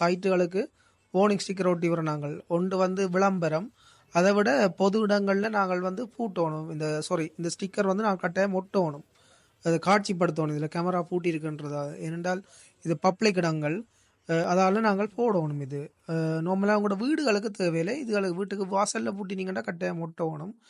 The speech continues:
இது வந்து நாங்க வெளியில ஒட்டியிருக்கிறோம், சூப்பர் மார்க்கெட் என்ற வெளிப்பகுதியில. இதுல கேமரா உங்களை கண்காணிக்கணும்னு ஒட்டியிருக்கிறோம். எங்களுடைய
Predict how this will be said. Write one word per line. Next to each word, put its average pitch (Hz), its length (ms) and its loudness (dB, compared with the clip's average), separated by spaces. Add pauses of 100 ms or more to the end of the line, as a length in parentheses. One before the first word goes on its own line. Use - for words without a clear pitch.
(360)
இது 196 120 2
வந்து 220 180 4
நாங்க 220 300 4
வெளியில 220 40 4
ஒட்டியிருக்கிறோம், 165 680 0
சூப்பர் 175 300 -6
மார்க்கெட் 175 260 -2
என்ற 170 180 -6
வெளிப்பகுதியில. 170 760 -2 (500)
இதுல 180 240 4
கேமரா 208 320 2
உங்களை 190 300 2
கண்காணிக்கணும்னு 185 680 -2
ஒட்டியிருக்கிறோம். 165 420 -6 (560)
எங்களுடைய 175 260 4